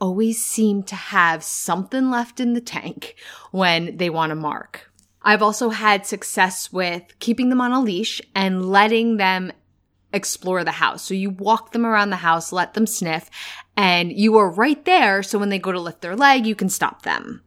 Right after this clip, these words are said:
And once the dog has, you know, kind of explored the house and sniffed around, usually they'll be okay. Again, this isn't a hundred percent, but I have had it help. So you might just need to keep 'em on a leash,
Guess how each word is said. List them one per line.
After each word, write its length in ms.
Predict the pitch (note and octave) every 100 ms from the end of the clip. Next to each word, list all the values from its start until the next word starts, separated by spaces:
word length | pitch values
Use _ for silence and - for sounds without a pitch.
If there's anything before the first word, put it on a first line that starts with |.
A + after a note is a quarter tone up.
| _ -
And 160 | G3+
once 260 | A3 A3+ A3
the 140 | G#3+
dog 360 | G3+ G3 F3+ F3
has, 640 | - F3 F3 E3 E3 E3
you 80 | F#3+
know, 100 | F3
kind 180 | - G3+
of 80 | F#3
explored 480 | D3+ - - E4 D4
the 80 | B3
house 340 | A#3 A#3 -
and 140 | G3
sniffed 400 | - - A#3 A3+
around, 800 | G#3 G3+ F#3 F#3 F3+ F3+ F3+ - -
usually 600 | A3 A#3 D#4+ F4+ F4 F4
they'll 160 | C4+ C4
be 180 | A#3 G#3+
okay. 460 | G3+ F3 B2+ - -
Again, 320 | G3 G#3 G3+
this 220 | G#3 G3+
isn't 320 | A3 G#3+ A#3 -
a 60 | F3+
hundred 520 | - - F#3+ F#3+ G3
percent, 600 | D#3+ - E3+ F#3 C4+ C#4 - - -
but 100 | G3
I 60 | F#3+
have 300 | F#3+ F#3+ F#3
had 220 | F3+ E3
it 120 | -
help. 400 | - F3 D3 - - _ -
So 300 | - G#3+ G#3+
you 240 | G3 A#3+
might 340 | A#3+ A#3 A#3 -
just 300 | A3 A3 F#3+
need 680 | G3 A#3 A#3 F#3 F3+ - G3
to 560 | - G3+ F#3 E3+ E3 - _ -
keep 280 | - G3
'em 100 | F#3+
on 140 | F3+ F3
a 60 |
leash, 360 | F3 F3 -